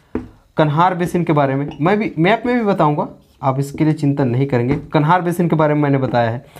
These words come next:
इसके अतिरिक्त मैंने हसदेव रामपुर के बारे में बताया है, ठीक है।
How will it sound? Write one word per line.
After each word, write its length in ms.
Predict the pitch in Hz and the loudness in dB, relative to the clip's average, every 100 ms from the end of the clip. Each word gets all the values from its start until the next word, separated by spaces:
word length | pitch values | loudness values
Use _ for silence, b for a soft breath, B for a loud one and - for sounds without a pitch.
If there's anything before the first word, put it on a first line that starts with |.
| B B | B B
इसके 200 | 156 165 | -2 0
अतिरिक्त 280 | 190 202 196 | 0 0 0
मैंने 200 | 196 190 | 0 2
हसदेव 600 | 151 151 135 180 151 - - - - _ - - | 2 0 2 2 0 -2 -16 -20 -20 _ -16 -2
रामपुर 340 | 127 139 156 | 0 0 -2
के 100 | 160 | -2
बारे 180 | 156 139 | 0 0
में 100 | 135 | 0
बताया 320 | 123 120 110 | -2 -2 -2
है, 140 | 107 113 - _ | -4 -12 -20 _
ठीक 160 | 143 147 | -8 -6
है। 160 | 123 | -8